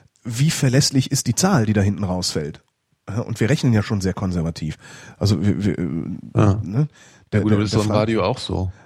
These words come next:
Speaker 1: Na, im Radio ist es aber so, dass die Zahl, äh, mehr oder weniger offiziell anerkannt ist, die da hinten rausfällt.
Speaker 2: Okay.
Speaker 1: Also die, die Rech-, die, die Zählweise ist, äh, reichlich fragwürdig.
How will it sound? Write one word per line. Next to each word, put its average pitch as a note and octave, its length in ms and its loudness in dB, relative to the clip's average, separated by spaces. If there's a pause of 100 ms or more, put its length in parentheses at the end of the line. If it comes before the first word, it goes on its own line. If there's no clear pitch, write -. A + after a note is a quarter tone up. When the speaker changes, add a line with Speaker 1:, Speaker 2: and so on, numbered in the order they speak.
Speaker 1:
Na, B2+ 100 2
im C3 140 2
Radio C#3+ 340 4
ist D3+ 100 0
es D#3 120 2
aber C#3 180 4
so, C#3 100 2
dass C#3+ 180 2
die C3+ 120 -2
Zahl, C3+ 480 0
äh, A#2 880 -2
mehr A#2 340 2
oder A#2+ 160 2
weniger C3 420 2
offiziell B2 500 0
anerkannt A2 500 0
ist, - 180 -6
die - 40 -10
da F2+ 100 -2
hinten F2+ 220 -4
rausfällt. E2 580 -4
Speaker 2:
Okay. G2+ 260 0
Speaker 1:
Also A2 140 2
die, A2 180 0
die A2+ 120 2
Rech-, G#2+ 280 0
die, A#2 100 -2
die G#2+ 140 0
Zählweise D3+ 600 4
ist, - 320 0
äh, G#2+ 380 -2
reichlich A2+ 400 0
fragwürdig. A2+ 680 -2